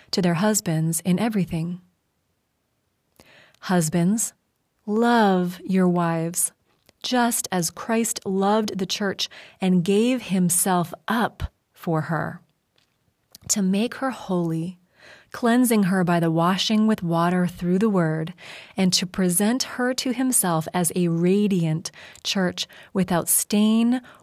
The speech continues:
or wrinkle or any other blemish, but holy and blameless. In the same way, husbands ought to love their wives as their own bodies.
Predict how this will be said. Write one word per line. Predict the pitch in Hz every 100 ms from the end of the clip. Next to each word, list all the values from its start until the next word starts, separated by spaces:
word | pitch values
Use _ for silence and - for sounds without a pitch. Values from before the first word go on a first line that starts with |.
| -
or | 180 165
wrinkle | 160 196 202 220 220 -
or | 185 180
any | 202 202 208 202
other | - 180 180 180 190 -
blemish, | 170 170 160 160 180 - - - - -
but | 175 175
holy | - 220 220 208 170 160 185
and | 175 165
blameless. | 170 175 160 151 - - - _ _ _ _ _ _ _ _ _ _
In | 185
the | 165
same | 160 - 214 196
way, | 160 156 160 180 - _
husbands | - 185 170 190 185 -
ought | 165 -
to | 175
love | 156 160 190 220
their | 240 240
wives | 180 160 156 185 - - _ _ -
as | 165 151
their | 165 -
own | 170 170 170 180 180 -
bodies. | 170 160 160 160 160